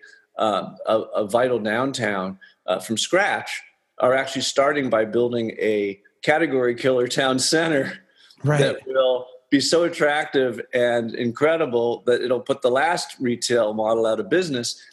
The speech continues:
Speaker 1: And then, of course, the big, um, the b-, what makes it urban is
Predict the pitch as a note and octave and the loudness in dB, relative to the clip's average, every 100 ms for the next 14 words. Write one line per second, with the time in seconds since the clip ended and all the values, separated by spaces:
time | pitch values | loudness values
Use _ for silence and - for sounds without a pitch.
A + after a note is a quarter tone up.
0 | _ - B2+ C3 C#3 B2+ B2+ D3 C3 B2 | _ -4 0 2 0 -2 -2 0 0 0
1 | B2 A2+ C3 B2+ - _ _ - A2 G#2+ | -4 0 0 0 -8 _ _ -6 -2 0
2 | G#2 G2 F#2 F#2+ - G#2 A#2+ - G#2+ G2 | -2 -4 -10 -12 -8 -6 -6 -10 -10 -2
3 | B2+ B2+ C3+ C#3 - A#2+ D3 D#3+ A#2+ A2 | 0 0 -2 -2 0 2 2 0 -2 -4
4 | - A#2 A2+ A2 G#2+ - | -2 0 2 0 -4 -8